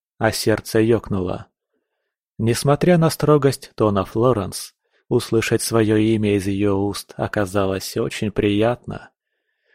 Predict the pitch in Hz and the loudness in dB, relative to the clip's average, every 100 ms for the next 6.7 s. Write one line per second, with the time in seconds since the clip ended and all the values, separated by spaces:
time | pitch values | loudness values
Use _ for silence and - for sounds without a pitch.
0 | _ _ 147 165 165 - 147 147 147 135 | _ _ 2 4 4 2 0 2 2 4
1 | 135 127 117 117 101 120 139 - 117 113 | 2 0 0 0 0 -2 -2 -2 2 2
2 | 120 120 110 - 117 127 147 143 147 139 | 2 0 -4 -4 -2 0 0 2 2 2
3 | - 131 113 92 90 - - _ _ _ | -2 0 2 0 -2 -8 -14 _ _ _
4 | 131 127 107 107 98 117 113 98 104 - | -2 0 2 0 2 0 0 0 -2 0
5 | 127 117 113 104 95 127 131 - 104 98 | -2 -2 -2 -2 -2 -2 -4 -6 -2 0
6 | 107 131 101 - - - | 2 2 2 -4 -8 -10